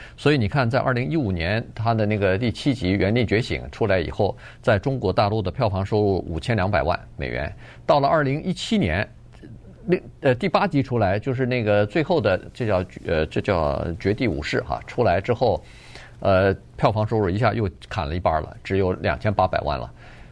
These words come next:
到了去年年底的时候，这个，呃，就是《天行者崛起》这个第九集出来的时候，在中国大陆票房收入居然只有一千两百万，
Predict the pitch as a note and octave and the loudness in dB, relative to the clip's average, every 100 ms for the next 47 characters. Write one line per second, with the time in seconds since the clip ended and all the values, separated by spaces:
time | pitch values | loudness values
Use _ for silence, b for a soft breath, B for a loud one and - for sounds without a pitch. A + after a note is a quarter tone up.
0 | B - - D#3+ A#2+ B2 G2 - D3+ G#2 | B -14 -4 -2 2 2 0 0 0 2
1 | G#2+ F#2+ A2+ A#2 D2+ G2 G2 G2+ E2 A2 | 2 2 2 0 -2 0 0 0 0 0
2 | F#2 E2 D2+ D2 - B B B - D2 | 2 2 2 2 -2 B B B 0 0
3 | G#2+ F#2+ F#2 D#2+ A#2 A2+ A2+ F2 G2+ A2+ | 0 0 -2 0 0 2 2 2 0 -2
4 | - C#2+ - - A2+ F#2 F2+ B2+ G2 D2 | -2 -6 -8 -8 -4 -2 0 2 2 0
5 | F2 G2+ - F2 D#2 - D#2+ E2+ E2+ G2+ | 0 -2 0 0 0 -4 -4 -2 0 -2
6 | - C#3 C3+ B2 B2 A#2 D3 - G2 A2+ | -2 -4 -2 -2 -2 -2 -2 0 -2 0
7 | C#3 G2+ - E3+ A#2+ A#2 C3+ A#2+ - C3 | 0 0 -2 2 2 2 2 0 0 -4
8 | - G2+ C#2 D2+ - - | -4 -2 0 0 0 -2